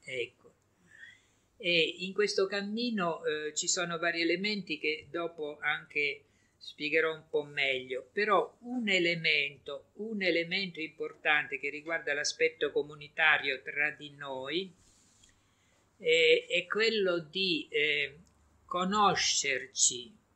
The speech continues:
tra di noi, conoscerci, volerci bene, cercare di volerci bene, di aiutarci nelle piccole cose,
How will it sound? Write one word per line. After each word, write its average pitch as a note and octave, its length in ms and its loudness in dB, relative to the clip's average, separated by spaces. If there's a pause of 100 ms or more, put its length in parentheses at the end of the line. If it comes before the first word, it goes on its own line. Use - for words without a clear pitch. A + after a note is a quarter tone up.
(420)
tra C#3+ 360 0
di C#3+ 200 -6
noi, C#3 640 -2 (340)
conoscerci, C#3 1120 -4 (1900)
volerci G#3 720 8
bene, F3 760 6 (720)
cercare E3+ 680 2
di D3+ 100 -8
volerci D#3+ 600 0
bene, E3 420 2
di E3 260 -4
aiutarci D#3+ 1160 6
nelle C#3 280 -10
piccole C3+ 500 -4
cose, C#3+ 640 0